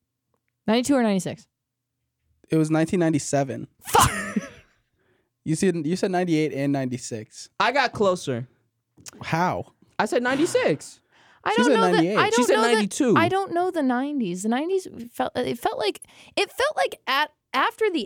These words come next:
Speaker 1: eighties.
Speaker 2: Yeah, tell me how the nineties felt, Caroline.
Speaker 1: Well, no, no, no.
Speaker 3: <laughs>
Speaker 1: Even, even just in how we, we, we think about the nineties, it feels like after the eighties, th-,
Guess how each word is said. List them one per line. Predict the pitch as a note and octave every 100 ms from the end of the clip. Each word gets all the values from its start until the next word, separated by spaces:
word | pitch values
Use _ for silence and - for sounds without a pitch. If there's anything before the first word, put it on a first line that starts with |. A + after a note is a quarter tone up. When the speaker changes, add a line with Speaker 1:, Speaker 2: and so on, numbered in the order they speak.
| -
Speaker 1:
eighties. | F#3+ F#3+ G#3+
Speaker 2:
Yeah, | D3+ D3
tell | G#3+
me | G#3+
how | G3+
the | D#3+
nineties | D3 C#3+ B2+
felt, | - A#2
Caroline. | - A2 A2 G2+
Speaker 1:
Well, | D#4+ F4+
no, | G4 G4
no, | F#4 D4+
no. | E4 E4 D#4 - D4+ - C#4 - C4+ - G#3
Speaker 3:
<laughs> |
Speaker 1:
Even, | E4 A#4+ B4
even | D4 F#4 A#4+
just | B4 -
in | G4
how | D#4+ C#4+
we, | C#4 B3
we, | A3+ A3+ A3
we | G3+ A3
think | - - G3 -
about | F3 E3 D#3+
the | D#3
nineties, | E3 E3 D#3+ E3
it | G3+
feels | - C4+ F4+
like | C#4
after | G3+ G#3+ - F#4
the | B3+ -
eighties, | F#3 G#3 E3+ F3+ - - -
th-, | A#3